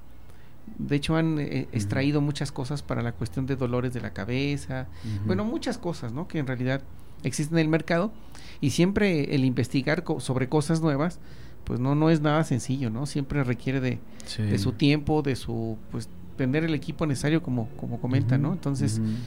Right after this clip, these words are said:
Speaker 1: sí, la verdad es algo muy, muy interesante por realizar. Y todo se ocupa, todo lo realizan, todas las investigaciones normalmente las hacen aquí en el, en las instalaciones del tecnológico, ¿verdad?
Speaker 2: Cien por ciento.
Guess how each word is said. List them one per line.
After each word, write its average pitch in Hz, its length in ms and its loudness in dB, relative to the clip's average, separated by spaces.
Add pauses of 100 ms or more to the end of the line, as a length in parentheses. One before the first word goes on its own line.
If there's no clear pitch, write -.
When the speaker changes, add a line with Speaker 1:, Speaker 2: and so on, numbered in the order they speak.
(220)
Speaker 1:
sí, - 180 0
la 151 120 6
verdad 143 200 6
es 143 140 2
algo 139 160 6
muy, 139 160 8
muy 143 160 8
interesante 135 500 4
por 131 200 4
realizar. 123 340 6 (300)
Y 170 80 6
todo 247 400 8
se - 160 0
ocupa, 190 320 2
todo 220 340 6
lo 175 120 10
realizan, 170 360 4
todas 208 220 4
las 202 120 8
investigaciones 147 600 2
normalmente 160 480 4
las 135 140 2
hacen 143 220 2
aquí 131 180 0
en 143 100 4
el, 123 140 2 (580)
en 143 100 4
las 135 100 6
instalaciones 147 520 6
del 147 120 2
tecnológico, 127 580 -2
¿verdad? 120 260 -2 (140)
Speaker 2:
Cien 131 240 8
por 135 140 8
ciento. 117 300 6